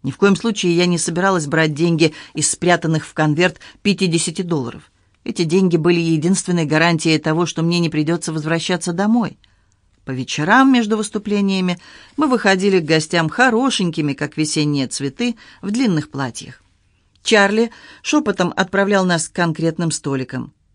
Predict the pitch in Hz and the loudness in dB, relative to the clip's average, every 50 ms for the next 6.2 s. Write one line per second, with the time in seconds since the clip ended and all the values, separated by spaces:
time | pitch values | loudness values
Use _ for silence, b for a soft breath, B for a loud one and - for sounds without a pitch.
0 | _ _ _ 156 170 165 - - 220 247 269 269 - 180 156 156 160 160 156 160 | _ _ _ -2 -2 -2 0 0 2 2 2 2 0 -2 0 2 2 2 2 2
1 | 160 160 - 160 151 156 151 - 151 151 151 151 151 151 180 226 233 226 220 214 | -2 0 -4 -4 -4 -4 -6 -4 -2 0 2 2 0 0 0 2 2 2 2 0
2 | 202 208 B B B B B B - 247 247 311 320 302 - - 233 247 233 - | 0 -4 B B B B B B -4 -2 0 0 0 0 0 -2 0 0 -2 2
3 | - 220 214 214 247 247 220 202 190 180 - 185 185 196 208 196 185 160 160 175 | 4 2 4 4 2 2 2 2 0 2 2 2 2 2 0 0 0 2 2 0
4 | 170 165 - 233 240 226 214 208 - 208 180 - - 170 170 165 160 - 247 254 | 0 0 -2 0 0 0 0 -2 -4 -8 -6 -4 -4 -2 -2 -2 -2 -2 0 0
5 | 247 233 208 180 156 143 151 151 151 - 175 170 165 160 156 147 147 147 139 135 | 2 2 2 0 0 0 -2 -2 -2 -2 -2 -2 0 0 0 0 0 -2 -2 -4
6 | 135 135 131 | -6 -6 -6